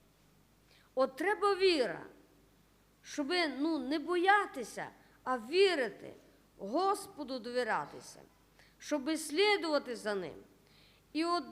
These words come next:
ну, буде знову випробування. І Бог каже:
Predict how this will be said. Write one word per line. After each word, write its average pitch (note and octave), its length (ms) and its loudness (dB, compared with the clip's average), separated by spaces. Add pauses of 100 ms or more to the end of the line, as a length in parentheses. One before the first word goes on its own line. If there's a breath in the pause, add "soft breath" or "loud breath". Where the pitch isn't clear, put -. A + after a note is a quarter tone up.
ну, D#4+ 140 2
буде G4 420 0
знову E4+ 580 0
випробування. D#4 1040 2 (400 soft breath)
І C4 100 -6
Бог G4 260 -2
каже: E4+ 400 4